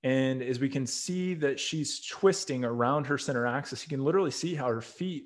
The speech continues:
literally cross midline. We're not saying that's happening at landing, but it's happening as she's in flight right here. And oh my God, her arms are crossing over as well. Um, your center of mass, your, s-,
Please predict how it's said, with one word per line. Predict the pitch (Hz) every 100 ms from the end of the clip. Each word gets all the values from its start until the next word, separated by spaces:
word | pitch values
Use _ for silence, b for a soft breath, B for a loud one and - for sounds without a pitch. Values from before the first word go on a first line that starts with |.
| 131
literally | 127 143 131
cross | - 113 -
midline. | 131 147 98 101
We're | 107
not | 135 143
saying | 170 156
that's | 135
happening | - 147 - 135 123
at | 101 -
landing, | 117 139 185 156 107 107 - b b b b
but | 120
it's | 117
happening | 147 156 160 151
as | 123 135 131
she's | 151 123
in | 107
flight | - - 120 117 98
right | 101 90
here. | 110 110 - b b b b b
And | 120
oh | 131
my | 143
God, | 147 139
her | 117 113
arms | 110 147 156 131
are | 113
crossing | - 107 - 107
over | 110 107
as | 101
well. | 120 127 95 113 - _ _ _ _ _ - -
Um, | 113 113 110 104 98 b b b b b _ _ _ _ -
your | 117 151 202
center | 196 - - 175 185 151
of | 120
mass, | 127 123 95 - - - _
your, | 120 127
s-, | - -